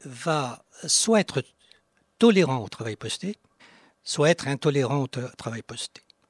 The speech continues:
Il est intolérant soit d'emblée, soit après avoir été tolérant pendant un certain temps, il devient intolérant. La question majeure serait de dire, mais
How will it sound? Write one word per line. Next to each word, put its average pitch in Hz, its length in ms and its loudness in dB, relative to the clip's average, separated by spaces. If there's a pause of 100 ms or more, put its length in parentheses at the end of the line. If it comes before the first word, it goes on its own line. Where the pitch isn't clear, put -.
(480)
Il 156 120 0
est - 160 4 (320)
intolérant 185 880 4
soit 175 260 2
d'emblée, 143 640 -2 (320)
soit 190 640 2
après 165 460 0
avoir 165 260 4
été 165 220 -2
tolérant 160 500 0
pendant 135 220 -4
un 127 80 -2
certain 135 340 -6
temps, 160 220 -6
il 135 100 -8
devient 131 440 -4 (180)
intolérant. 113 580 -10 (640)
La - 60 -18
question 151 380 0
majeure 151 420 4
serait - 240 -4
de 120 60 -6
dire, 185 480 0
mais 135 280 -4